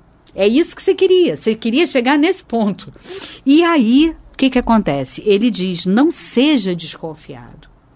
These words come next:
ajude." Até tem uma citação de um espírito, deixa eu ver se eu localizo aqui, que ele fala, né?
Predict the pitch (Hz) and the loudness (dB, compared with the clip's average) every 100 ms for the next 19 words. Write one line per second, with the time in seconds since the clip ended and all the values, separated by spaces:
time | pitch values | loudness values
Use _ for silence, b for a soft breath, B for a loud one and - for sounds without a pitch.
0 | b b b b 247 269 170 202 339 311 | b b b b -2 -2 -2 0 2 2
1 | 139 135 135 _ _ _ _ _ _ _ | -2 -12 -14 _ _ _ _ _ _ _
2 | _ B B B - 165 240 240 254 226 | _ B B B -10 -2 -2 0 -2 0
3 | 208 190 180 - 180 175 170 190 185 165 | -2 -2 -4 -6 -6 -4 -4 -6 -6 -6
4 | 170 156 - - 240 170 151 135 131 B | -6 -8 -8 -6 -4 -6 -10 -16 -16 B
5 | B - - 160 170 160 156 151 151 143 | B -12 -6 -4 -4 -4 -4 -4 -6 -6
6 | 139 135 - 233 190 b b b b - | -6 -8 -6 -4 -4 b b b b -12
7 | - 196 185 185 185 - 147 135 127 127 | -2 2 4 2 -2 -4 -6 -6 -10 -10
8 | 127 156 220 | -6 -2 -2